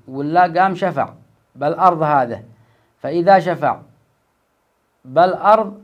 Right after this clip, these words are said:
بطل خياره. شريت هذه الأرض ورجع باعوا أرض عندها وجاءوا معي خيار يومين، باعوا الأرض اللي عندها وقمت وإيش؟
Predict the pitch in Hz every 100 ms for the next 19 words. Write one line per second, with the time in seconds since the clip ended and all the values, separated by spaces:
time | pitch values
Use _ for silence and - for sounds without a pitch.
0 | _ 151 160 170 196 190 151 147 170 170
1 | 120 - - _ _ _ 160 175 156 -
2 | 147 175 156 156 135 165 190 - _ _
3 | _ _ _ _ _ _ _ _ _ 127
4 | 135 160 165 185 190 202 196 165 165 135
5 | 120 123 156 151 170 170 185 185 165 139
6 | 117 110 - _ _ _ _ _ 156 170
7 | 185 196 185 185 190 175 190 214 214 196
8 | 190 185 139 110